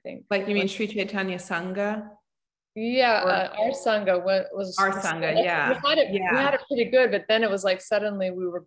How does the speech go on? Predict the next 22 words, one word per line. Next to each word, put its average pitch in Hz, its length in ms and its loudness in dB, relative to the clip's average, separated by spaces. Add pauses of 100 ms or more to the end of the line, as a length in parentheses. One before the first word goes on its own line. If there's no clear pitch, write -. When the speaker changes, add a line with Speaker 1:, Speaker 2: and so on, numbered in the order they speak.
Speaker 1:
growing 196 580 2 (180)
and 185 200 -4
Speaker 2:
Right, 180 260 2
Speaker 1:
we 190 60 -4
wanted 165 340 0
Speaker 2:
right. 190 100 -4
Speaker 1:
more, 202 540 4 (100)
and, 185 260 -4
and 185 120 -6
it - 120 -6
was 185 240 -8
really 233 220 0
hard 196 260 0
for 180 160 -14
me - 200 -16
because 185 240 -12
I, 175 260 -2
I, 180 220 -4
I, 175 220 -6 (120)
I - 20 -12
had 185 140 -8
a - 80 -6